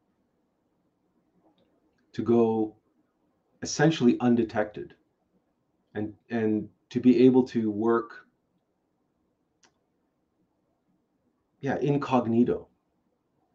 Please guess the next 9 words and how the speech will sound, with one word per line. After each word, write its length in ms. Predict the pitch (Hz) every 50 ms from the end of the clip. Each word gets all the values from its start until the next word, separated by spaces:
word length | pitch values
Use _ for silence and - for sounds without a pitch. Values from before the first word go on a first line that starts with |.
| _ _ _ _ _ _ _ _ _ _ _ _ _ _ _ _ _ _ _ _ _ _ _ _ _ _ _ _ _ _ _ _ _ _ _ _ _ _ _ _ _ _ _ _ _ _ _ _ _ _ _ _ _ _ _ _ _ _ _ _ _ _
This 220 | - 131 175 180 196
is 100 | 170 -
something 300 | 170 165 160 160 156 143
that 80 | 135
we 100 | 123 120
have 180 | 123 127 127 -
personal 380 | - 131 123 - - 120 110
experience 560 | 98 - - - 107 98 87 76 73 - - -
with. 120 | 82 -